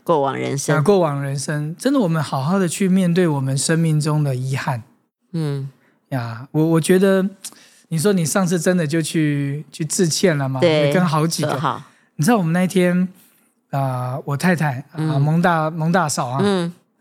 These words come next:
Speaker 2: 她也做了一件事情，
Speaker 1: 嗯。
Speaker 2: 就去邀约了一个，嗯，我们曾经在我们当中，后来又离开了，
Speaker 1: 嗯。
Speaker 2: 她来做调音师。
Speaker 1: 嗯。
Speaker 2: 啊，帮我们就把这钢琴调一调。
Speaker 1: OK。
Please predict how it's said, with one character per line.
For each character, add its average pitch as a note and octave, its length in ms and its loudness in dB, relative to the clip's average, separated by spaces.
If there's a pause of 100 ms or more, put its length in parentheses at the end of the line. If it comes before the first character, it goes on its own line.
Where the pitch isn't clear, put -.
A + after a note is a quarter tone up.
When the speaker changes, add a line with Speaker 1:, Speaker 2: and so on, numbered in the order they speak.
(160)
Speaker 2:
她 - 120 -2
也 G#3+ 60 4
做 F3+ 200 2
了 D#3 60 0
一 D3 60 0
件 D#3 180 0
事 D3 220 -4
情， C3 240 -6
Speaker 1:
嗯。 E4+ 580 -2 (220)
Speaker 2:
就 F#3 100 -4
去 F3+ 280 2
邀 A3 240 4
约 A3 200 6
了 F#3+ 140 2
一 D#3+ 80 0
个， C#3+ 460 -2 (480)
嗯， C3+ 420 -4 (140)
我 D3 100 -4
们 D3+ 240 -2 (240)
曾 D#3 240 -2
经 G#3 160 4
在 G#3 140 4
我 E3 40 -2
们 D#3 120 -4
当 E3+ 160 0
中， F3+ 100 0
后 F#3 80 0
来 E3+ 60 0
又 E3+ 100 0
离 C#3+ 180 -4
开 C#3+ 280 -4
了， B2+ 220 -6
Speaker 1:
嗯。 C#3+ 380 -6
Speaker 2:
她 E3+ 120 -2
来 D#3 100 0
做 D3 180 -2
调 C3+ 240 -4
音 D3 220 0
师。 C#3 320 -4 (380)
Speaker 1:
嗯。 A#3 480 -2
Speaker 2:
啊， D#3+ 180 0
帮 D#3+ 80 4
我 E3 60 4
们 D#3 100 2
就 D#3+ 80 0
把 B2+ 180 -4
这 D#3 160 -2
钢 D3+ 220 0
琴 C3+ 240 -2
调 C3 240 -2
一 D3 60 2
调。 C#3+ 180 0
Speaker 1:
OK。 D#3 160 -4